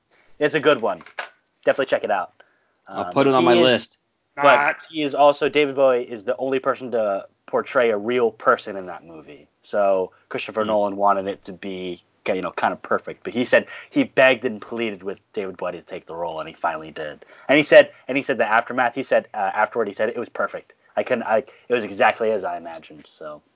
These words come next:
Speaker 2: Well, Christopher Nolan's one of those directors who has his, like, image of what has to happen.
Speaker 1: Yeah.
Speaker 2: And he knows, he, he can see it where nobody else can. You just gotta trust him. He'll do it,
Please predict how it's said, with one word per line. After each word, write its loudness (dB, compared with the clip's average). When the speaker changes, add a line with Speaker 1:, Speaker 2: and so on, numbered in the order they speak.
Speaker 2:
Well, -6
Christopher -6
Nolan's 4
one -2
of -2
those 0
directors -4
who -4
has 4
his, -6
like, -2
image 0
of -2
what 2
has -2
to -16
happen. -4
Speaker 1:
Yeah. 6
Speaker 2:
And 6
he -2
knows, 4
he, -2
he 4
can -6
see 4
it 2
where -6
nobody 0
else 0
can. -6
You -10
just -8
gotta 0
trust -2
him. -4
He'll 0
do 2
it, -2